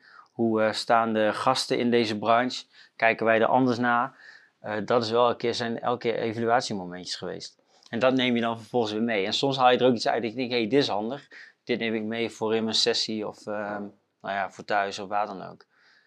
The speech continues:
Eh, dus dat vond ik, dat vind ik het leukste aan deze podcast. Dat je continu,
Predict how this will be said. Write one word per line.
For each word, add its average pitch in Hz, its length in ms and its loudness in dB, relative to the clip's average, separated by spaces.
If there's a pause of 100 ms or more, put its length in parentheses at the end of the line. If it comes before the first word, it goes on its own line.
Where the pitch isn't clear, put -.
(420)
Eh, 101 200 -10
dus 101 160 -8
dat 123 180 0
vond 127 160 -2
ik, 117 120 -4
dat 139 180 0
vind 139 140 -2
ik 117 60 -2
het 113 100 -2
leukste 113 380 0
aan 110 180 -4
deze 104 280 -6
podcast. - 600 -8 (640)
Dat 98 180 -16
je 110 100 -18
continu, 123 640 -2